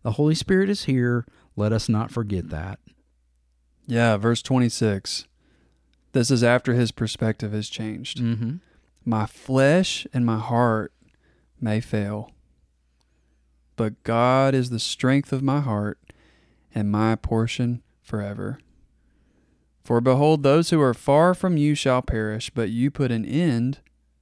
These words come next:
Speaker 2: to everyone who is unfaithful to you. But for me it is good to be near God. I have made the Lord God my refuge, that I may tell of all your works."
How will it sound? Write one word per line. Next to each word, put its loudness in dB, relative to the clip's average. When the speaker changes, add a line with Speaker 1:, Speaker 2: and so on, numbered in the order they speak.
Speaker 2:
to -8
everyone 0
who 0
is 0
unfaithful 0
to -4
you. -8
But 2
for 0
me 4
it 2
is -2
good 4
to -4
be 4
near 2
God. -6
I 2
have 0
made 2
the -2
Lord 2
God 0
my 0
refuge, -4
that -2
I 0
may -2
tell 0
of -4
all 0
your 0
works." -10